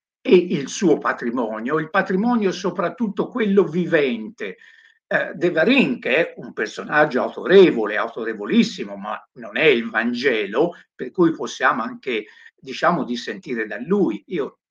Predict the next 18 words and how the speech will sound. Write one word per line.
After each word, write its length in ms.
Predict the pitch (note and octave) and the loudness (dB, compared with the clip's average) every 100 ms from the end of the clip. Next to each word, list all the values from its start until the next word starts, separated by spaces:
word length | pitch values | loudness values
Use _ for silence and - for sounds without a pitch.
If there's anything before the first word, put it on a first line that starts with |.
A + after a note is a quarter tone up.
| - | -16
in 100 | C3+ | -10
genere 480 | A#2+ D#3+ D3+ A#2+ A#2+ | -4 -2 -2 -4 -6
non, 300 | A#2+ A#2+ A#2 | -6 -6 -6
non 320 | A#2 A#2 A2+ | -6 -8 -8
trovo 320 | - E3+ C3+ | -2 -2 -2
motivi 340 | A#2 B2+ D3 G#2+ | -6 -8 -10 -8
di 120 | D3 | -8
dissenso. 680 | G#3 - - F#3+ - B2+ - - - _ - | -8 -4 -2 -2 -2 -4 -6 -14 -20 _ 2
Lui, 240 | A#3+ G3 | 6 6
per 140 | D#3+ | 4
esempio, 580 | C3+ F#3+ G3 F#3 E3 C#3 | 4 4 4 4 2 2
consiglia 760 | - D#3 D3+ - A#3+ F3 A#2+ A2 | 2 0 0 4 4 4 0 -2
di 160 | A#2+ | -2
lasciare 640 | A#2+ A2 - F#3 G3 D#3+ B2+ | -2 -2 -2 4 4 4 0
agli 180 | A#2 C#3+ | -2 2
organi 480 | F#3 D#3+ B2+ B2+ A#2+ | 2 0 -4 -6 -4
della 380 | F3 E3 A2 | -4 -2 -4
tutela 680 | - - - G#2+ A2+ C3 C3+ | -4 -6 -4 -2 2 2 0